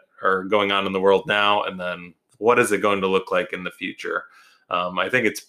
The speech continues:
a pretty fascinating book, and we'll see if everything that he writes in there actually becomes reality. Um,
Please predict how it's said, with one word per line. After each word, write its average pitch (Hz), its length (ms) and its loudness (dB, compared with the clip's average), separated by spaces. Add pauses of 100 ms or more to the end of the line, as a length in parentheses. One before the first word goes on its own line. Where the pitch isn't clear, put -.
(120)
a 104 60 0
pretty 123 260 2
fascinating 113 720 -2
book, 117 320 4 (100)
and 98 160 -4
we'll 107 80 4
see 139 240 2
if 117 80 2
everything 104 500 2
that 95 160 0
he 101 80 0
writes 95 380 0
in 101 80 -12
there 95 180 -4
actually 95 380 -6
becomes 92 540 -8
reality. 101 640 -2 (480)
Um, 95 500 -2